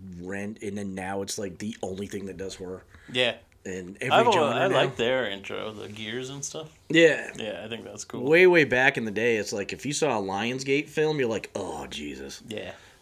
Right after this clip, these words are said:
Speaker 1: I don't wanna watch this crap."
Speaker 2: Yeah, they can't. They, well, they were partnering with Universal. That's what got 'em
Speaker 1: Yeah.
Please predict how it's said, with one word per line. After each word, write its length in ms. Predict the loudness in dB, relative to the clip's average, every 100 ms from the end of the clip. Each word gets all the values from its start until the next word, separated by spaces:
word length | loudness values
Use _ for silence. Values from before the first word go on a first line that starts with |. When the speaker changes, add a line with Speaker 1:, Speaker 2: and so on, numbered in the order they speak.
| -4
Speaker 1:
I 100 | -2
don't 80 | -2
wanna 140 | -6
watch 240 | -10 -10 -10
this 140 | -8
crap." 340 | -8 -8 -10 -12 -20 -20 -18 -4
Speaker 2:
Yeah, 160 | -2
they 120 | 0 -2
can't. 340 | -2 -2 -2
They, 80 | 0
well, 160 | 2
they 160 | 4 4
were 160 | 2 2
partnering 400 | 0 0 -2 -4
with 120 | -4
Universal. 720 | -6 -4 -4 -4 -6 -12 -12
That's 200 | -10 -10
what 140 | -10
got 180 | -12 -14
'em 160 | -14 -18 _ -4
Speaker 1:
Yeah. 300 | -2 -2